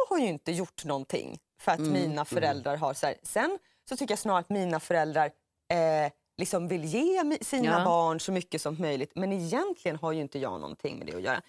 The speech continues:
Speaker 1: Jag tänker till exempel om mina föräldrar skulle välja att, eh, eh, ge bort allt de äger och har till, eh, Nynäshamns kommun,
Speaker 2: Mm.
Speaker 1: eh, för att de älskar Nynäshamns kommun. Eh, då måste ju de få göra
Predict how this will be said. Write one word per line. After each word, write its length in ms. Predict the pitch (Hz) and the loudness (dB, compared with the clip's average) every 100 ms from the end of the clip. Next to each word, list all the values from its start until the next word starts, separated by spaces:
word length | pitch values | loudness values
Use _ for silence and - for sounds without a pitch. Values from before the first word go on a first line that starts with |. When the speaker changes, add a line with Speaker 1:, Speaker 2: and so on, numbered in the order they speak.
| _ - | _ -8
Speaker 1:
Jag 100 | - | -2
tänker 240 | 262 233 | -2 -2
till 100 | 214 | -4
exempel 400 | 196 190 170 170 | -2 -2 0 0
om 160 | 175 202 | 0 0
mina 240 | 233 240 | 0 -2
föräldrar 320 | - 185 147 | -2 -2 -2
skulle 260 | 151 151 143 | -4 -2 -2
välja 360 | 151 143 139 139 | 0 0 2 2
att, 500 | 143 - 143 _ 165 | 2 0 -2 _ 0
eh, 100 | 135 - _ _ _ - | 0 -4 _ _ _ -2
eh, 360 | 151 135 113 | 0 0 0
ge 80 | 170 | 0
bort 220 | 147 - | -2 0
allt 220 | - 143 - | 0 0 -2
de 120 | 147 | -2
äger 340 | 143 139 143 | 0 0 0
och 80 | 139 | 0
har 300 | 160 135 131 | 2 2 0
till, 380 | - 170 127 135 - _ - | -2 -2 -2 -4 -6 _ -6
eh, 260 | - 135 127 - _ _ - | -2 0 -2 -8 _ _ -4
Nynäshamns 840 | 202 214 196 185 - 175 160 - | 0 2 2 0 2 0 0 -4
kommun, 480 | - 175 107 87 165 - | -2 -2 -2 -4 -6 -4
Speaker 2:
Mm. 460 | 139 147 165 160 151 | 0 4 4 4 4
Speaker 1:
eh, 60 | - | 2
för 100 | 185 | 0
att 80 | |
de 160 | 170 156 | 0 0
älskar 340 | 147 - - | 0 -2 -4
Nynäshamns 460 | 135 127 143 - - | -4 -4 -2 -4 -4
kommun. 320 | - 67 - - - - - _ - | -6 -6 -8 -14 -20 -20 -20 _ 0
Eh, 440 | 175 160 151 135 - _ _ _ 185 | 2 4 2 -2 -6 _ _ _ -4
då 160 | 185 | 0
måste 260 | 285 339 349 | 2 2 2
ju 60 | 302 | 2
de 180 | 220 | 0
få 300 | 196 202 175 | -2 -2 0
göra 340 | 185 269 202 | 4 4 4